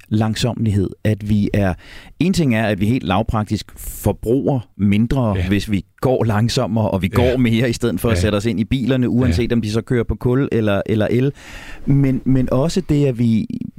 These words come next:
Speaker 1: i det, du siger her, er i meget mere sync, meget mere
Speaker 2: Ja.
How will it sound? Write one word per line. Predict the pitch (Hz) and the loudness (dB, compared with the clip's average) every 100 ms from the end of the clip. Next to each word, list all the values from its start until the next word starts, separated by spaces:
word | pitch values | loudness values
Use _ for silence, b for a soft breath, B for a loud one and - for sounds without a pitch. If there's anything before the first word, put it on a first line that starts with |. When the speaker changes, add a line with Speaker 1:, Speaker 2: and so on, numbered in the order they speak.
| - | -4
Speaker 1:
i | 139 | -2
det, | 135 131 | 0 0
du | 135 | 0
siger | - 127 | 0 2
her, | 123 117 - | 2 -2 -2
er | 117 | 0
i | 113 | 2
meget | 107 104 117 | 2 2 2
mere | 117 107 104 101 - _ - | 2 2 0 -2 -4 _ -6
sync, | - - 202 - - - - | -2 0 -2 -4 -16 -8 -2
meget | 117 110 123 | 0 2 0
mere | 123 117 | 2 2
Speaker 2:
Ja. | 113 | 2